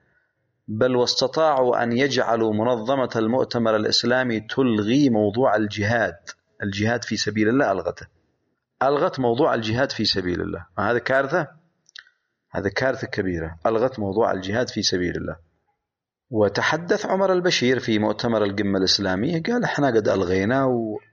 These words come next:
وحاولنا نتقرب من الأمريكيين، لكن هذا ما نفع شيء، ولا عادوا ينظروا لنا نظرة عدائية." في تلك الفترة عمر البشير يتكلم بهذا الكلام. أيضًا الإسبان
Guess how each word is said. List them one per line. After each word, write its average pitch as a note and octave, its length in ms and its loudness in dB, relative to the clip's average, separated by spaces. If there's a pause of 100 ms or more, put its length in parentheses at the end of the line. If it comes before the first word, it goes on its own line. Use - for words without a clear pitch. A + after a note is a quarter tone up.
(560)
وحاولنا G#2 640 2
نتقرب F#2+ 520 0
من F#2+ 80 0
الأمريكيين، F#2 540 -2
لكن A3 320 2
هذا E3+ 160 2
ما F2+ 240 -2
نفع G#2+ 260 -4
شيء، D#2+ 240 -12
ولا F2+ 480 0 (500)
عادوا F#2 260 0
ينظروا F#2+ 400 2
لنا G2+ 160 2
نظرة F#2+ 260 2
عدائية." E2+ 440 -2 (200)
في - 140 -12
تلك F#2 360 -2
الفترة E2 360 -4
عمر E2+ 240 -6
البشير E2+ 300 -4
يتكلم E2+ 360 -6
بهذا E2+ 220 -2
الكلام. - 280 -12 (520)
أيضًا G3 440 2 (640)
الإسبان C#3 720 2